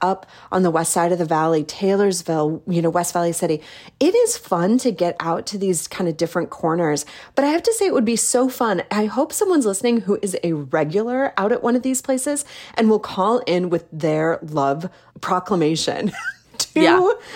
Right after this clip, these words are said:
Speaker 1: to the About Time, because it was interesting how they were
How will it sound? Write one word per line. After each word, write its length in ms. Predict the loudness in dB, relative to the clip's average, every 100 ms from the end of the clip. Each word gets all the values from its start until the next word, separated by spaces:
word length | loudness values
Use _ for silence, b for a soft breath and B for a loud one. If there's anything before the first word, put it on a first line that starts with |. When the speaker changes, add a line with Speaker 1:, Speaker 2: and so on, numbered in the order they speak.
| B 0
Speaker 1:
to 240 | 2 4
the 60 | 2
About 260 | 0 -2
Time, 240 | -2 -4 -4 B B -4
because 340 | -2 -2 -4 -6 -2
it 80 | 0
was 160 | 0
interesting 560 | 0 0 0 -4 -2 -2
how 140 | 0
they 120 | 0
were 200 | 0 -2